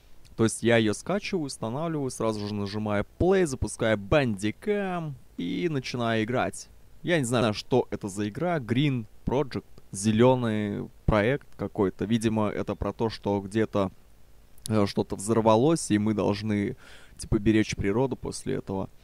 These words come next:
А, здесь есть на выбор у нас, как видим, English, э, French, Espanol, Russisch, э, ну, португальский, бразильский, турецкий,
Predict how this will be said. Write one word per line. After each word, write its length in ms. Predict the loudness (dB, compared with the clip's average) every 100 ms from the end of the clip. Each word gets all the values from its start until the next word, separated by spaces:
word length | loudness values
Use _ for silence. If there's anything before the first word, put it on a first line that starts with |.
| -20 -20 -6
А, 300 | 2 4 4
здесь 340 | 6 4 4 0
есть 240 | 0 0
на 160 | 0 2
выбор 300 | 2 2 0
у 80 |
нас, 320 | 0 -2 -4 -6
как 180 | -6
видим, 300 | -4 -2 -4 -6 -4
English, 720 | -2 -2 0 0 -2 -6 -14 -16 -20 -12
э, 640 | -2 0 2 2 2 0 -4 -12 -20 -20 -14 -4
French, 600 | -2 -2 -6 -10 -16 -20 -20 -20 -20 -20 -20 -16 -2
Espanol, 880 | -2 0 -2 0 0 2 2 2 0 -10 -20 -20 -18 -4
Russisch, 760 | -2 -2 -2 -4 -4 -8 -12 -18 -20 -20 -20 -20 -18 -2
э, 680 | 2 4 4 4 2 0 -4 -18 -20 -20 -20 -20 -20 -10
ну, 300 | -4 -4 -4 -10 -6
португальский, 720 | -4 -2 0 0 0 -4 0
бразильский, 800 | 0 2 0 -2 -4 -4 -2 -2 -6 -14 -20 -20 -20 -20 -20 -20 -20 0
турецкий, 720 | 2 4 2 -2 -10 -10